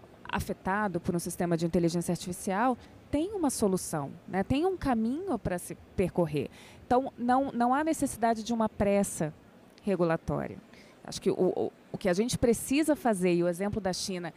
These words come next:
é interessantíssimo, porque s-, além do regulatório, e tirando a parte de política, ok? É um investimento em desenvolvimento, em pesquisa e desenvolvimento. É isso que a gente precisa. A gente não tem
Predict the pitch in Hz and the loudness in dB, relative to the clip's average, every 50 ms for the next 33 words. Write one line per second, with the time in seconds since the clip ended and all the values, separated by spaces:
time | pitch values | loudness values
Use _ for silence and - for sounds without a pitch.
0 | - - - - - 180 185 180 214 202 208 220 - - 214 196 190 - - 208 | -16 -20 -14 -8 -4 -4 -2 0 2 2 2 2 0 -2 -4 -4 -4 -2 0 0
1 | 190 180 - 190 175 180 - 185 - - 190 - - - - - - - - - | 0 0 -2 -4 -6 -6 -8 -8 -6 -6 -6 -6 -6 -10 -14 -14 -16 -20 -20 -20
2 | - - - - - - 170 170 170 170 185 214 254 277 254 196 156 165 165 147 | -20 -20 -20 -12 -6 -4 -2 0 2 2 2 2 0 -2 -4 -6 -4 -4 -4 -4
3 | 143 - - - - 170 175 160 151 147 139 147 - - 156 147 147 139 147 143 | -4 -10 -14 -8 -2 0 2 2 2 2 0 0 0 2 4 4 4 4 0 -4
4 | 135 - - - - - - 180 156 151 143 147 - - 147 135 135 - - - | -8 -8 -12 -16 -12 -8 -6 -4 -4 -2 -4 -4 -6 -6 -8 -8 -8 -12 -16 -14
5 | - 143 - - - - 160 165 143 143 135 - - - - 139 - - 214 202 | -14 -16 -16 -16 -12 -6 -6 -6 -4 -6 -8 -8 -8 -8 -8 -6 -4 -2 -2 -2
6 | - - - - - - - - - - - - - - 208 220 240 247 233 262 | -4 -6 -20 -20 -20 -20 -20 -20 -20 -20 -20 -10 -2 0 2 2 2 0 -2 -2
7 | 247 - - 277 254 233 226 233 262 277 269 - 262 185 170 - - - 208 220 | -2 0 0 0 0 0 -2 -2 -2 -4 -2 -2 -2 -2 -2 -4 -6 -6 -4 -4
8 | 220 196 196 220 214 208 220 214 220 214 202 196 196 202 - 214 196 220 214 - | -4 -2 -2 0 2 2 2 2 2 0 0 0 0 0 0 -2 -2 -2 -2 0
9 | - 247 220 196 226 190 185 190 208 202 208 196 202 208 202 185 180 180 185 - | 2 0 2 2 0 -2 -2 -2 2 2 2 2 0 -2 -4 -4 -4 -4 -4 -2
10 | 202 180 208 226 - - - 240 208 208 214 - - - 233 220 208 - - - | -2 -2 -2 -4 -6 -6 -4 -4 -2 -2 -4 -6 -4 -6 -6 -6 -6 -8 -10 -10
11 | 196 202 214 202 202 196 202 202 - 208 202 202 214 - - 208 208 220 | -8 -6 -4 -4 -4 -4 -4 -4 -6 -6 -6 -8 -8 -6 -6 -4 -4 -4